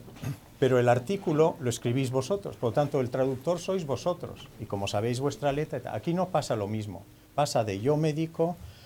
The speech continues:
a una farmacia que es otra persona. Bien, eso es una de las cosas de, que va a impedir la R Z. Yo creo que no hace falta explicarlo mucho más. Bien, eh,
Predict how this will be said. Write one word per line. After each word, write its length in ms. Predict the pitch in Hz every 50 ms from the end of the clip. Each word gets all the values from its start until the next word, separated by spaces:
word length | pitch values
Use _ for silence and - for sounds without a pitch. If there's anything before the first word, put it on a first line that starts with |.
| - - - - -
a 260 | 120 135 151 160 - - - - - - - - - -
una 240 | 127 135 143 151
farmacia 480 | 143 - 151 143 151 151 143 - 151 143
que 80 | - 143
es 120 | 135 -
otra 200 | 135 - 113 101
persona. 420 | - 107 98 - - 87 80 80 - - - -
Bien, 200 | 110 95 82 - - - - - - - - - - - - - - - - - -
eso 220 | 165 170 165 208
es 140 | 190 - - - 190
una 260 | 175 160 151 139 127
de 80 | 123
las 180 | 113 117 117 -
cosas 540 | - 151 143 - 151 147 143 - - - - -
de, 400 | - 123 101 113 117 120 - - - - - - -
que 100 | - 110
va 100 | 123 131
a 40 | 139
impedir 520 | 139 135 - 135 127 139 143 143 143 - -
la 200 | 120 107 104 107
R 220 | 107 101 101 90
Z. 380 | - - 92 82 - - - - - - - - - - - - - - - - - - - - - - - - 120
Yo 80 | 117 110
creo 180 | - 113 113
que 80 | - 110
no 80 | 110
hace 160 | 107 104 - 101
falta 320 | - 113 107 101 - 104
explicarlo 680 | 104 - - - 98 - 104 95 101 98 98 98 - - - -
mucho 240 | 98 90 - - 95
más. 220 | 90 - - - - - - - - - - - - - - - - - - - - - -
Bien, 280 | 110 117 110 92 - - - - - - - - - - - - - - - - - - - - - - - - - 127
eh, 280 | 113 113 117 123 -